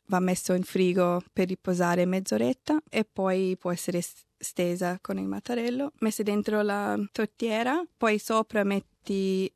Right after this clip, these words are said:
la marmellata, tipo duecentocinquanta grammi di marmellata, quello che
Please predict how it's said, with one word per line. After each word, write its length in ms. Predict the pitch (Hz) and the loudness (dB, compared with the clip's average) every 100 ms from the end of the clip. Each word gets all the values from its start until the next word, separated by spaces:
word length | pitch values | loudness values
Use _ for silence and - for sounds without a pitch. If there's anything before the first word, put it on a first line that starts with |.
| - | -4
la 120 | 202 | -2
marmellata, 680 | 220 233 247 240 240 254 269 | 0 2 2 2 0 0 -2
tipo 400 | - 220 202 196 | -4 -2 0 2
duecentocinquanta 920 | 196 208 - 208 208 214 208 214 214 | 2 2 2 0 2 2 2 2 2
grammi 360 | 208 202 202 202 | 4 4 4 4
di 240 | 202 202 | 4 4
marmellata, 720 | 202 196 196 190 190 196 196 190 | 4 4 4 2 2 2 0 0
quello 280 | 202 190 | -2 -2
che 260 | 185 - 185 | -2 0 -2